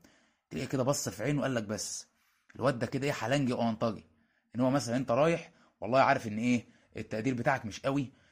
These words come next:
المهارات بتاعتك يعني، بس انت واد ايه اونطجي، عارف انت الموظفين اللي هم الاونطجيه اللي بيلعبوا بالبيضه والحجر، وتلاقي نفسك ما شاء الله داخل في الانترفيو.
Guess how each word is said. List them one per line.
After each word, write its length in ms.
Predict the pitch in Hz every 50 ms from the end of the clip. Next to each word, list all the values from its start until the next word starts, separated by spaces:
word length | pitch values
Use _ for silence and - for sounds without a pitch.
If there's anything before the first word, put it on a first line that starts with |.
| _ _ -
المهارات 340 | - 110 113 110 113 127 123
بتاعتك 600 | 107 113 - 135 120 - - 113 - - _ _ -
يعني، 560 | 120 120 123 131 131 123 127 127 135 120 - -
بس 240 | 104 101 - -
انت 180 | 156 156 - 131
واد 240 | 123 147 151 110 -
ايه 100 | 151 -
اونطجي، 580 | 127 120 113 107 - - 143 143 131 131 120 - _ _ _ _ -
عارف 200 | - 120 117 -
انت 160 | 170 170 - 127
الموظفين 400 | 110 101 107 101 107 95 127 143
اللي 120 | 127 127
هم 120 | 143 135
الاونطجيه 420 | 123 113 107 101 - 104 104 120 127
اللي 120 | 123 117
بيلعبوا 240 | 107 101 104 131 127
بالبيضه 200 | 120 127 139 127
والحجر، 400 | 110 98 - 127 127 123 117 107 - - _ _ _ - - - _ _ -
وتلاقي 240 | - - 151 147 147
نفسك 260 | 151 - - 113 -
ما 80 | 139
شاء 160 | 143 - - 117
الله 160 | 123 135 135
داخل 320 | 120 139 139 - - 123
في 80 | 107 117
الانترفيو. 600 | 117 139 143 120 117 110 101 120 135 139 131